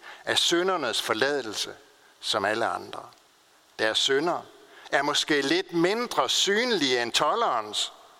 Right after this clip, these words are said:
men de er mindst lige så skadelige for dem selv og deres næste,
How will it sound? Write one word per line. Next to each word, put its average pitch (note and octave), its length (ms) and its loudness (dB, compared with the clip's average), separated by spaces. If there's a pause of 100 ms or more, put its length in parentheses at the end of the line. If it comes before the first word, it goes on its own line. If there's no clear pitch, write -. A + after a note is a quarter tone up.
(760)
men A2 120 -14
de G#2 120 0
er G#2 40 2
mindst E3 360 0
lige C#3 140 0
så A#2+ 140 2
skadelige B2+ 540 0
for G#2+ 180 -2
dem G2+ 140 -8
selv D3 300 0 (680)
og A2 140 0
deres G2 260 -2
næste, A#2 480 -2